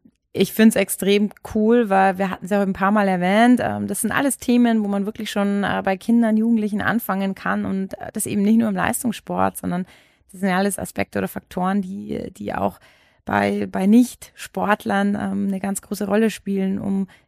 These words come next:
irgendwie gut, besser, ähm, glücklicher, zufriedener, erfolgreicher durchs Leben zu kommen. Und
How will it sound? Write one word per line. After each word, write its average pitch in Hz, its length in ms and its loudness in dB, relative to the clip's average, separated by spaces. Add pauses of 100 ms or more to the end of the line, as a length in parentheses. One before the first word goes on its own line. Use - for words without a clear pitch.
irgendwie 233 440 8
gut, 240 360 0 (160)
besser, 208 680 0
ähm, 190 240 -2
glücklicher, 240 520 0
zufriedener, 208 760 4 (280)
erfolgreicher 220 640 2
durchs 185 300 -6
Leben 185 540 -2
zu - 100 -6
kommen. 175 460 0 (680)
Und 180 400 0